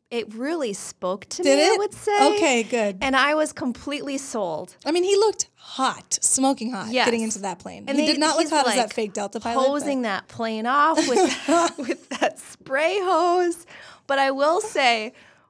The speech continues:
Speaker 1: uh, when they did go on the, the date at the airfield later, same airfield, same opening.
Speaker 2: Yep.
Speaker 1: And you know they made all those women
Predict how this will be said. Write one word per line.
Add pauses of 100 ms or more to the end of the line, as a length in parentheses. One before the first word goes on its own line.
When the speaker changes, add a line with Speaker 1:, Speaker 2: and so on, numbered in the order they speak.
(240)
Speaker 1:
uh,
when
they
did
go
on (480)
the, (100)
the (160)
date
at
the
airfield
later, (180)
same
airfield,
same
opening.
Speaker 2:
Yep. (200)
Speaker 1:
And
you
know
they
made
all
those
women